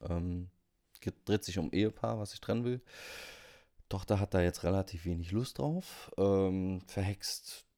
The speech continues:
unbewusst, äh, ihre Eltern in kleine Spielzeugfiguren, die sie irgendwann mal gebaut hat.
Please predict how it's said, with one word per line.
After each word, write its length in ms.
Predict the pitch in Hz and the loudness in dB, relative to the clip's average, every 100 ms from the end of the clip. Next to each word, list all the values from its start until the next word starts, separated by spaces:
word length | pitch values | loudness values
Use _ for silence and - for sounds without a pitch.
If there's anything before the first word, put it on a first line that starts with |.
| _ _ - | _ _ 6
unbewusst, 840 | 139 175 120 87 117 - - - - | 8 8 8 6 4 0 -10 -6 0
äh, 240 | 90 90 | 4 2
ihre 320 | - 92 90 | 2 0 2
Eltern 460 | 80 98 - 95 95 | 4 2 4 4 2
in 300 | 80 87 87 | 0 -2 -2
kleine 240 | - 85 | -2 -2
Spielzeugfiguren, 680 | 82 - - 120 - 98 107 | -2 -6 -4 -4 -4 0 2
die 100 | 95 | 2
sie 160 | 85 - | 0 -2
irgendwann 480 | 95 98 95 90 90 | 2 2 2 0 0
mal 160 | 87 85 | 0 0
gebaut 400 | 85 92 95 107 | -2 -2 -2 -2
hat. 260 | 101 - | -4 -8